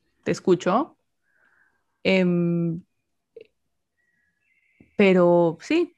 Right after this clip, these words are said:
o sea, al final del día es, es tu responsabilidad lidiar con esas dudas y esas ansiedades. No es mi responsabilidad resolvértelas, y no es mi responsabilidad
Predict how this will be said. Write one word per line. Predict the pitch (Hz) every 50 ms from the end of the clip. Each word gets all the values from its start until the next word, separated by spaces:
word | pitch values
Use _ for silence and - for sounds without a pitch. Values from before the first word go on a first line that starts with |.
| _ -
o | 202
sea, | 180 196
al | 185 175
final | 202 196 196 202
del | 220 233 220
día | 214 214 208 214 233
es, | - - 202 190 - - _ -
es | 202 208 - _
tu | - 214
responsabilidad | 214 214 226 220 - 214 214 214 214 214 214 208 208 208 208 202 190 196 208 226 - - - _ _ _
lidiar | - 190 180 175 175 180 180 175 175 175 180 180 180
con | - 190 180 180
esas | 170 160 160 165 170 175 165 - - - _ _ _ _ _ _ _ _ _ _ _ -
dudas | 196 220 233 226 208 190 202 226 233 - -
y | - 196
esas | 185 185 190 196
ansiedades. | 196 190 185 196 190 185 185 190 196 202
No | 202 196
es | 196 190
mi | 202 190
responsabilidad | 180 - 175 - 185 180 170 180 175 175 170 165 -
resolvértelas, | 175 175 - 175 165 165 170 170 175 - - 190 - 185 -
y | 185 185
no | 190 185
es | 180 185
mi | 180 175
responsabilidad | 170 175 170 - 196 185 - - 170 160 165 170 170 160 165 165